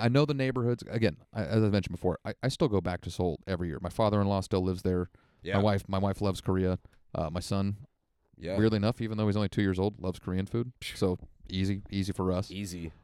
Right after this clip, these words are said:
Speaker 1: Um, so I, I still actually have a pretty good beat on, like, you know, the cool places to go and, and spend your time and stuff like that. So if I could put all that to good use and bring a, a group of, of golf lovers to the deep east.
Speaker 2: Yeah, man, the deep east.
Speaker 1: The deep east for just a, d-,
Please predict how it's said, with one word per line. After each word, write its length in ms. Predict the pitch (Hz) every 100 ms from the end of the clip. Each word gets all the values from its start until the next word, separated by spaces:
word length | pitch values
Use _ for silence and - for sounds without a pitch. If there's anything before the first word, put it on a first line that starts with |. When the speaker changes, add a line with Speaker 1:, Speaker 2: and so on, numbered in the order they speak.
| -
Speaker 1:
Um, 460 | 101 101 92 90 -
so 120 | 147
I, 80 | 156
I 40 | 143
still 220 | - 254
actually 220 | 185 143
have 60 | 113
a 40 |
pretty 200 | - 104
good 280 | 95 101 85
beat 220 | 95 95
on, 160 | 92 90
like, 240 | 87 87
you 40 | 90
know, 120 | 76 -
the 80 | 147
cool 180 | - 127
places 260 | 117 98
to 100 | 101
go 440 | 90 95 92 95 95
and, 200 | 87 82
and 140 | 80
spend 200 | - 104
your 100 | 95
time 260 | - 92 90
and 60 |
stuff 180 | 87 95
like 120 | 95
that. 180 | 92 85
So 80 | 90
if 100 | 87
I 60 | 165
could 160 | 156
put 120 | 160
all 100 | 156
that 140 | 139 131
to 40 |
good 240 | 98 107 98
use 300 | 101 113 - - _ _ -
and 160 | 98
bring 180 | 95 107
a, 200 | 101 92 80
a 80 | -
group 340 | 90 107 117
of, 300 | 101 95 - -
of 120 | 92 -
golf 280 | 87 90 -
lovers 440 | 104 104 117 - _ _ _ -
to 80 | 117
the 120 | 95 87 - _ _
deep 260 | - 110 -
east. 400 | 92 98 - - _ _ -
Speaker 2:
Yeah, 280 | - 98 110
man, 320 | 90 92 95 95
the 80 |
deep 380 | 87 - 107 95
east. 240 | 95 98 98 90
Speaker 1:
The 40 | -
deep 200 | 107 113
east 400 | 110 120 127 - -
for 300 | - 107 90
just 240 | - 101 -
a, 120 | 92
d-, 220 | 85 -